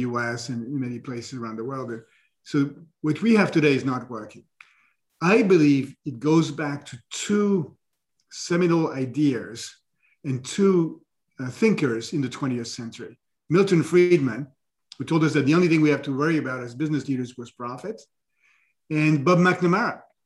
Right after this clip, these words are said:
who came up with this idea that the way, I think he exemplifies it, he was not the only one, but the, the, the way to get things done in companies is to take a, a bunch of smart people,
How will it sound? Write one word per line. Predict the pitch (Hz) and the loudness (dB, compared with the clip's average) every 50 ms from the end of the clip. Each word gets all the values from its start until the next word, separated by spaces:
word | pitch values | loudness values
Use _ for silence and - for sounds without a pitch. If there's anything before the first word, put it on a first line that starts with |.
| _ - | _ -10
who | 151 135 | -8 -2
came | - 180 196 208 | 0 2 2 2
up | 220 165 175 | 2 0 0
with | 190 156 | 0 2
this | 170 175 170 - | 2 2 2 0
idea | 175 156 143 147 196 202 170 | -4 -4 -4 -2 -2 -2 0
that | 151 143 127 127 | -2 -2 -2 -2
the | 143 | -4
way, | 139 135 143 165 175 185 196 220 220 214 202 - - _ _ _ _ _ _ _ _ - | -2 -2 0 0 0 2 0 0 0 -2 -4 -6 -10 _ _ _ _ _ _ _ _ -6
I | 165 | -2
think | 156 214 185 | 0 0 2
he | 170 160 180 | 4 4 4
exemplifies | 175 156 180 185 170 135 156 139 - 139 127 123 113 | 4 4 2 0 0 0 -2 -4 -4 -4 -6 -6 -8
it, | 131 127 | -8 -8
he | 139 139 | -8 -8
was | 131 120 | -6 -2
not | 147 147 131 127 | -2 0 0 0
the | 135 | 0
only | 139 143 143 143 147 | 0 0 2 2 2
one, | 143 135 127 | 2 0 -2
but | 127 127 - - _ _ _ _ _ _ _ _ - - - | -4 -6 -10 -12 _ _ _ _ _ _ _ _ -18 -8 -2
the, | 151 147 147 156 | 0 2 2 2
the, | 165 147 156 160 | 0 0 -2 -2
the | 156 156 143 | 0 0 2
way | 143 170 196 226 - | 4 4 4 4 2
to | - - 165 | 0 -4 -4
get | 139 165 165 - | 0 0 0 2
things | - 156 143 135 | 0 -2 -2 0
done | 165 160 160 139 143 | -2 -2 -2 -2 -2
in | 139 135 | -4 -4
companies | - 202 226 233 214 147 113 | -4 -4 -2 0 0 0 -2
is | - - | -2 -12
to | - - 196 | -16 -16 -16
take | 151 - 180 180 170 165 | -8 -4 -2 -2 0 0
a, | 143 151 | -2 -2
a | 147 160 | -2 -4
bunch | 143 135 170 175 - | -4 -2 -2 0 0
of | 160 139 - | -2 -4 -4
smart | - 165 156 156 156 - | -2 -2 -2 0 0 -2
people, | 208 233 - - 104 110 156 - _ | -4 -4 -4 -6 -8 -10 -12 -14 _